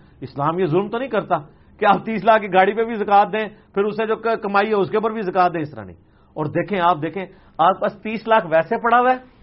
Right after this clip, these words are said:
تو آپ زکوٰۃ دیں گے، تیس لاکھ کو رننگ میں لے آئیں، کوئی زکوٰۃ نہیں۔ الٹا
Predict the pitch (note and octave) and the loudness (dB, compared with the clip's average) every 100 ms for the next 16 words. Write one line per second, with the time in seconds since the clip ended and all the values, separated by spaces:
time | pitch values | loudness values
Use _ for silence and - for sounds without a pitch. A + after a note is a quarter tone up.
0 | - - _ _ _ _ _ _ - F3+ | -20 -20 _ _ _ _ _ _ -12 -10
1 | - D3+ C#3+ C#3+ C3+ C3+ C#3 C#3 C3+ B2+ | -2 0 0 -2 -4 -4 -4 -8 -10 -14
2 | _ _ - - _ _ - B3 C4+ G3+ | _ _ -20 -20 _ _ -6 0 0 2
3 | C#4+ C#4+ D4+ A#3 C#4+ F4+ F4 D#4+ C#4+ C4 | 2 4 4 4 4 2 2 4 6 4
4 | F#3 - - _ _ _ _ - C3 D3+ | 2 -6 -20 _ _ _ _ -8 -6 -4
5 | D3+ D#3+ D#3 D3+ D3+ D3+ _ _ _ _ | -2 0 0 -4 -12 -18 _ _ _ _
6 | _ _ _ _ _ - A3 A#3 A3+ | _ _ _ _ _ 0 2 4 6